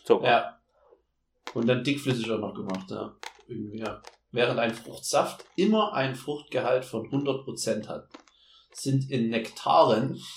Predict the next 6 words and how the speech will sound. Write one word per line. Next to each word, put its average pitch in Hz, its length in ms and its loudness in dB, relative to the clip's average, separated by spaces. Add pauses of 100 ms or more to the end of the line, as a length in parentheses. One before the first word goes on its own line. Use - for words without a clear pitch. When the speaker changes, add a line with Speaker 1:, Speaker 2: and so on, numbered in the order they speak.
(140)
Speaker 2:
auch 131 240 -2
gut, 147 240 -2 (460)
lediglich 180 580 2
bestimmte 139 420 0
Mindestfruchtgehalte 123 1120 0
vorgeschrieben. 113 840 -2